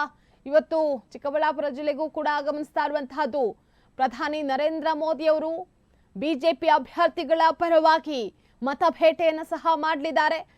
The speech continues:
ಇದರ ಬೆನ್ನಲ್ಲೇ ಗೃಹ ಸಚಿವರಾದಂತಹ ಡಾಕ್ಟರ್ ಜಿ ಪರಮೇಶ್ವರ್ ಅವರು ರಾಜ್ಯಕ್ಕೆ ಪ್ರಧಾನಿಯವರ ಕೊಡುಗೆ ಏನು,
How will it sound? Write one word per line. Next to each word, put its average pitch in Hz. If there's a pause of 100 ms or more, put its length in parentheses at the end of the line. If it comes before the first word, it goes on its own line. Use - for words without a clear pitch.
(280)
ಇದರ 247
ಬೆನ್ನಲ್ಲೇ 330 (220)
ಗೃಹ 277 (100)
ಸಚಿವರಾದಂತಹ 320 (140)
ಡಾಕ್ಟರ್ 311
ಜಿ 320
ಪರಮೇಶ್ವರ್ 330
ಅವರು 320 (680)
ರಾಜ್ಯಕ್ಕೆ 339
ಪ್ರಧಾನಿಯವರ 370
ಕೊಡುಗೆ 339
ಏನು, 294